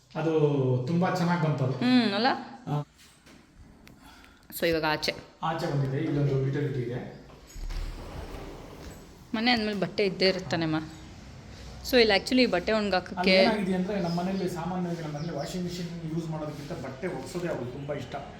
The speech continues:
Speaker 2: ಹ್ಮ್.
Speaker 1: ಹಾಗಾಗಿ ಸಾಮಾನ್ಯವಾಗಿ ಇಲ್ಲಿ ಬಟ್ಟೆ ಒಗಿಬೇಕಂದ್ಬಿಟ್ಟು ಇಲ್ಲೊಂದು ಮಾ-, ಇಲ್ಲೊಂದು ಮಾಡ್ಸಿದ್ದೀವಿ.
Speaker 2: ಹ್ಮ್.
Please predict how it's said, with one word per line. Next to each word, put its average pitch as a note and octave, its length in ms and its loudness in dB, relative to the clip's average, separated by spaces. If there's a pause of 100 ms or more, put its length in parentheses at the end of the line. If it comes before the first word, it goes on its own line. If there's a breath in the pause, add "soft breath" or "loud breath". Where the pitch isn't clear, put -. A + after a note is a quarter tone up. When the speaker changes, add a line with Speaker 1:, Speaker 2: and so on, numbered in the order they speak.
(200)
Speaker 2:
ಹ್ಮ್. G3+ 360 0
Speaker 1:
ಹಾಗಾಗಿ D#3+ 720 2
ಸಾಮಾನ್ಯವಾಗಿ D#3 320 -2
ಇಲ್ಲಿ C3 140 -6
ಬಟ್ಟೆ - 200 -2
ಒಗಿಬೇಕಂದ್ಬಿಟ್ಟು D3+ 680 -2
ಇಲ್ಲೊಂದು D3+ 240 -2
ಮಾ-, C3 240 -4
ಇಲ್ಲೊಂದು C#3+ 240 -6
ಮಾಡ್ಸಿದ್ದೀವಿ. A#2+ 400 -8 (520)
Speaker 2:
ಹ್ಮ್. G3 240 -4